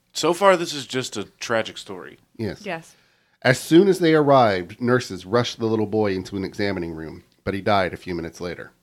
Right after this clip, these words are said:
Speaker 2: The attending physician examined the welt and found a one-inch piece of hypodermic needle.
Speaker 1: Somebody poisoned the kid?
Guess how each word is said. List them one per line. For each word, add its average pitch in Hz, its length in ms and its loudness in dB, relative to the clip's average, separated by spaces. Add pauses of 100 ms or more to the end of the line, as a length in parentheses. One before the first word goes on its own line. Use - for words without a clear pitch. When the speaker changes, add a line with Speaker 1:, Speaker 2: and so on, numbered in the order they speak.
(680)
Speaker 2:
The 120 80 4
attending 156 320 6
physician 143 420 2
examined 127 480 2
the 127 60 2
welt 110 380 2
and 104 120 -6
found 117 240 0
a 107 60 0
one-inch 117 460 0
piece 113 240 -4
of 101 100 -4
hypodermic 104 580 -6
needle. 92 380 -10 (480)
Speaker 1:
Somebody 123 260 -8
poisoned 127 300 -6
the 131 60 -16
kid? 190 260 -4